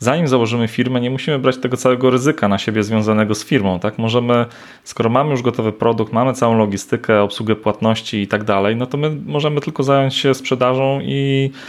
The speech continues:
zobaczyć, czy, czy ten produkt się sprzedaje, czy my potrafimy sprzedawać, więc, e, więc cały ten proces jest dla nas mocno, mocno uproszczony, więc my tutaj możemy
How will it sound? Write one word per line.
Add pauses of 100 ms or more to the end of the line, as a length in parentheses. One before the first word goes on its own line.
(380)
zobaczyć,
czy,
czy
ten
produkt
się
sprzedaje,
czy
my
potrafimy
sprzedawać, (420)
więc,
e,
więc (200)
cały
ten (160)
proces (180)
jest
dla
nas
mocno,
mocno
uproszczony,
więc
my
tutaj
możemy